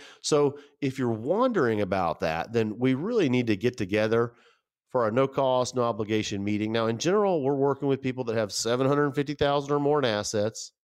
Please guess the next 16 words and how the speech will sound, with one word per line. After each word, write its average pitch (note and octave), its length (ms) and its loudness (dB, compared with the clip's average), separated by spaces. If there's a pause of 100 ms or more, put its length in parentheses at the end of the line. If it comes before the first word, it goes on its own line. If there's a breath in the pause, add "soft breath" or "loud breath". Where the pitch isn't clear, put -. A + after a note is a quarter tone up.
Okay. A#2+ 360 0 (340 soft breath)
But C3 140 -6
folks, D3+ 240 0 (100)
we're A#2+ 120 0
not C3+ 340 -2
gonna C3+ 180 -2
exclude G#2+ 560 -2
you. C2+ 120 -10 (220)
Okay. A2+ 260 -2 (280 loud breath)
So B2 120 -2
if A2 160 -4
you C3 80 2
have C#3 220 -2
less D3+ 300 0
than D#3 160 0
that, D#3 280 0